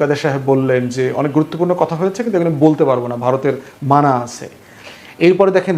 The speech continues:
রিসেন্টলি জাতীয় পার্টির আন্তর্জাতিক বিষয়ক সম্পাদক ছিল সাকিব রহমান, তার একটা লেখা আসছে নেত্র নিউজে। তিনি লিখেছেন এখানে যে তাকে কিভাবে ভারতের ইন্টারফিয়ারেন্সে তাকে, আহ, বরখাস্ত করা হয় পদ থেকে। এবং এইটা, মানে,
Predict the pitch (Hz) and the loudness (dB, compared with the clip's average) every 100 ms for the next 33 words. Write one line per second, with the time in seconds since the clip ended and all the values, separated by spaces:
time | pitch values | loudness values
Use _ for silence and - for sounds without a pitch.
0 | 160 160 180 165 156 156 147 160 156 156 | 2 2 0 2 0 2 2 2 2 4
1 | 160 143 160 160 160 151 160 156 - 147 | 4 2 2 2 2 -4 -2 -2 0 0
2 | 151 143 - 156 143 147 170 151 139 135 | 0 0 -4 -4 -2 0 0 0 0 0
3 | 131 120 - - - - - 151 185 185 | -2 -4 -12 -20 -20 -20 0 2 2 0
4 | 147 127 139 131 - - - 139 139 147 | 0 0 -2 -4 -10 -12 -2 -2 0 -2
5 | 135 123 123 - - 139 143 151 160 147 | 0 -2 -6 -12 -8 -2 0 0 -2 -2
6 | 143 139 131 135 135 151 160 160 151 160 | 0 -2 0 0 -2 -4 2 2 2 -2
7 | - - - - - - - - - 123 | -4 -18 -20 -20 -20 -20 -20 -20 -14 -4
8 | 135 147 156 165 170 147 160 165 143 131 | 2 2 4 0 0 2 2 4 0 0
9 | - 139 190 - - - - - 131 - | -4 -6 -6 -10 -20 -20 -12 -2 -2 0
10 | 196 - - - - - 127 123 120 - | -6 -6 -20 -20 -20 -6 -2 0 -2 -4
11 | - - 143 170 170 185 131 117 117 - | -20 0 0 0 -6 0 2 2 -4 -2
12 | 127 - - - - - - - - - | -4 -4 -12 -12 -20 -20 -20 -20 -20 -2
13 | 139 151 170 151 147 143 185 214 214 - | 2 2 0 -2 -2 2 2 2 -2 -16
14 | - - - - 143 | -20 -20 -20 -6 -2